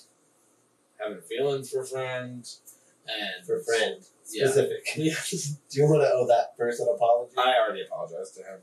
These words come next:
Speaker 2: Oh, okay.
Speaker 1: He actually owes,
Speaker 2: Is
Speaker 1: he actually owes me an apology.
Speaker 2: Is there anybody that you haven't apologized to that you probably should?
Speaker 1: Uh, no.
Speaker 2: Oh.
Speaker 1: Oh, yes, there is, but those are people who I will do,
Speaker 2: <laughs>
Speaker 1: that I will see in person and apologize to them.
Speaker 2: See,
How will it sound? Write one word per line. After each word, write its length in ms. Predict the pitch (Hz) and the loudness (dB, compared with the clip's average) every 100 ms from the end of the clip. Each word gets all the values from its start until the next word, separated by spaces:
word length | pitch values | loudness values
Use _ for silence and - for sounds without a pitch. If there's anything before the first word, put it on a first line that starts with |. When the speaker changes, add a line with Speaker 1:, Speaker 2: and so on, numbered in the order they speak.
| - | 2
Speaker 2:
Oh, 220 | - - | 4 2
okay. 160 | - 82 | 0 2
Speaker 1:
He 80 | 175 | 2
actually 260 | - 110 | 2 0
owes, 180 | - - 101 | -4 -4 4
Speaker 2:
Is 320 | 143 135 - | 4 4 -2
Speaker 1:
he 100 | 135 | 2
actually 220 | 139 - - | 2 2 -4
owes 160 | - | -6
me 80 | - | -14
an 60 | - | -20
apology. 280 | - - - - | -14 -14 -12 -8
Speaker 2:
Is 160 | 127 127 | -6 -2
there 240 | 135 135 | 0 2
anybody 420 | 135 147 160 160 135 | 2 2 0 -2 -4
that 160 | 123 | -8
you 100 | 113 - - | -12 -14 -4
haven't 220 | 107 131 | -4 -4
apologized 560 | 131 147 147 151 143 - | -4 -4 -2 -4 -4 -6
to 60 | 151 | -8
that 160 | 147 - - | -6 -6 -10
you 80 | - | -12
probably 460 | 143 139 139 147 139 | -8 -8 -8 -12 -12
should? 400 | - 151 165 165 _ _ _ _ _ _ _ - - _ - | -8 -6 -6 -12 _ _ _ _ _ _ _ -12 -12 _ -6
Speaker 1:
Uh, 360 | 127 127 131 135 | -2 -2 -2 -2
no. 200 | 190 - _ _ _ - | -4 -6 _ _ _ -2
Speaker 2:
Oh. 280 | 349 - - _ - - | 0 0 -2 _ -20 0
Speaker 1:
Oh, 340 | 214 220 220 170 | 2 2 2 4
yes, 360 | 135 - - | 4 2 -2
there 180 | - 135 | 0 2
is, 260 | 120 107 - | 4 2 -2
but 140 | 127 | 0
those 240 | 127 131 135 | 2 4 2
are 60 | |
people 300 | 131 127 117 | -2 -4 -4
who 260 | 107 117 104 - | 0 0 0 -2
I 160 | 110 110 | 0 2
will 180 | 110 110 120 | 2 0 2
do, 220 | 110 101 - | 2 2 -2
Speaker 2:
<laughs> 200 | - - | -10 -2
Speaker 1:
that 140 | 123 120 | 0 4
I 80 | 117 | 4
will 180 | 113 107 | 2 -2
see 280 | - 113 104 | -6 -6 -6
in 80 | - 101 | -8 -10
person 340 | 95 107 104 | -10 -8 -12
and 100 | 110 | -14
apologize 580 | 113 110 110 120 120 120 | -8 -6 -4 -4 -6 -6
to 60 | - | -8
them. 140 | 131 | -6
Speaker 2:
See, 220 | 143 156 | -2 -2